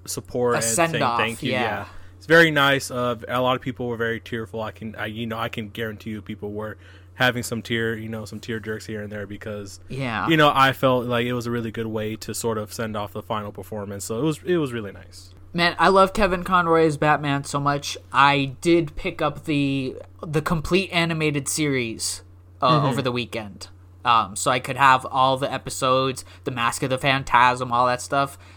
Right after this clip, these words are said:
Speaker 2: So I'm looking forward to digging back into those from when I was younger and, um, watching 'em all in order and just going through the whole,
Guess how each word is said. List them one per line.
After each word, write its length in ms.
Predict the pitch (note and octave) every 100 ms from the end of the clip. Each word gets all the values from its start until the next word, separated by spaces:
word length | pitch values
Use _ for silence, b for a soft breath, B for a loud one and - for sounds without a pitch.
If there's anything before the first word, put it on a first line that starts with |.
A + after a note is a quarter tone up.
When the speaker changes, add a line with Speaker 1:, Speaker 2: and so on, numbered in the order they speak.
| B
Speaker 2:
So 260 | - C3+
I'm 120 | A#2+ B2
looking 300 | C3 C#3 B2
forward 280 | C3 C3 B2+
to 100 | -
digging 360 | C3 C3 B2
back 280 | B2 A#2 A2+
into 240 | A#2+ A#2 A#2
those 500 | A2+ A2+ A2 G#2 - b b
from 320 | - B2 A#2
when 120 | A2+
I 100 | A2
was 200 | A2+ A2
younger 500 | B2+ C3+ B2 A2+ A2+ B B B
and, 220 | A2 A2+
um, 240 | G#2+ G#2 G#2+
watching 340 | A2+ A2 B2
'em 140 | A2 G#2+
all 180 | G#2+
in 100 | G#2
order 380 | G#2+ G#2 - - - - - -
and 240 | F#2+ G2
just 180 | G#2+ -
going 220 | B2+ A#2
through 140 | G#2 A2+
the 80 | G#2
whole, 500 | - A#2 A2 G#2+